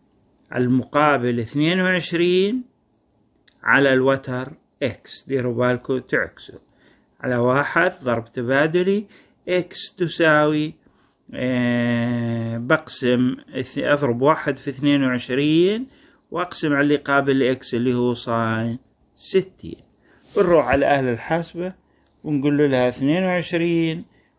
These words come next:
قسمة ساين ستين يساوي إيه، يطلع جذور سوي اس دي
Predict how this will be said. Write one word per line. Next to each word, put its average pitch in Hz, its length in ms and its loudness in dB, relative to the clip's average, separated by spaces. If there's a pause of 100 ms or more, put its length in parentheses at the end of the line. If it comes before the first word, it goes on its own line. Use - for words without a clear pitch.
(160)
قسمة 143 460 -2
ساين 139 880 0 (1900)
ستين 170 920 -2 (600)
يساوي 139 840 2 (600)
إيه، 135 500 -2
يطلع 139 300 0
جذور 135 520 2
سوي 156 800 -2
اس - 240 -6
دي 143 320 -2